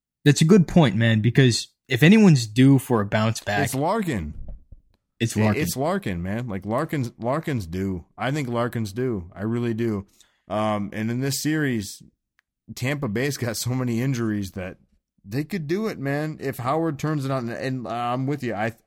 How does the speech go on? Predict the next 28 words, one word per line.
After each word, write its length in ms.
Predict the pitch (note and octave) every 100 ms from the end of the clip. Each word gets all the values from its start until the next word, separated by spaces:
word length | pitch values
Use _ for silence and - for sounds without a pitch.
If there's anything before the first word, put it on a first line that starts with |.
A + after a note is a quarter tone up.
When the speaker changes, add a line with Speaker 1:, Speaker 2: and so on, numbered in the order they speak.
| -
Speaker 2:
I, 80 | A#2
they, 300 | A2+ C3 - C3+ _
they 320 | - A#2+ B2
should 180 | A#2+ G#2
start 260 | - G#2 D#2+
Howard. 340 | E2 D#2 D2 _ _
They 120 | G#2
should 160 | F#2+ F2
start 220 | D#2 C2+
Howard. 320 | D#2 C#2+ C#2+ - _ _ _ _ _ _ _ _ _ _ _ - _ -
Speaker 1:
Well, 140 | D#3
the, 120 | D3+ C#3+
the 200 | C#3 D3
statement 480 | - D#3+ D3 B2
was 140 | B2 A#2
made 220 | A#2+ A2
down 160 | A2+ G#2
the 60 |
stretch. 380 | - G2 F#2+ -
So, 400 | - A#2 G#2 G2+ _ _ _ _
well, 160 | E3+ F3
they're, 160 | F3 F3
they're 140 | D#3+
both 240 | E3+ F#3
five, 300 | - D3+ D3+
five 200 | D3 C#3+
and 100 | C#3
oh 240 | C3 C3